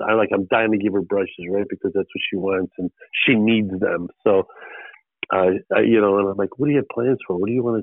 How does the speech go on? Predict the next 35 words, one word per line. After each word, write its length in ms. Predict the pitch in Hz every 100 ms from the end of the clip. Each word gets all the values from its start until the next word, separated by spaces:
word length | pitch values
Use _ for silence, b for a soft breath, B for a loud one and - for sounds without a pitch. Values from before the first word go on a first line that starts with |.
| -
do 160 | 117 113
with 140 | 90
them?" 180 | 87 87 -
So 80 | 92 -
she's 100 | - -
telling 180 | 95 98
me 80 | 98
what 120 | 90 -
she 60 |
wants 180 | 92 - _
to 60 | -
paint 220 | 92 92 -
and 100 | 92 -
draw. 300 | - 90 85
And 140 | 80 _ b b b b -
I'm 60 |
like, 160 | - -
"Okay, 360 | - 151 - 127
well, 260 | 107 107 113
yeah, 120 | 120 98 -
sure 100 | 107
enough." 200 | 101 - 113
We, 160 | 101
we 180 | 104 104 -
took 140 | 113
a 60 | -
trip 180 | - - -
to 60 | 92
the, 80 | 90 _ _ _ _ _ _ - B B B B B
we 120 | 123
took 200 | 110 139 127
a 100 | - -
trip 160 | 135 107 _ 131
to, 220 | 113 104
uh, 200 | 98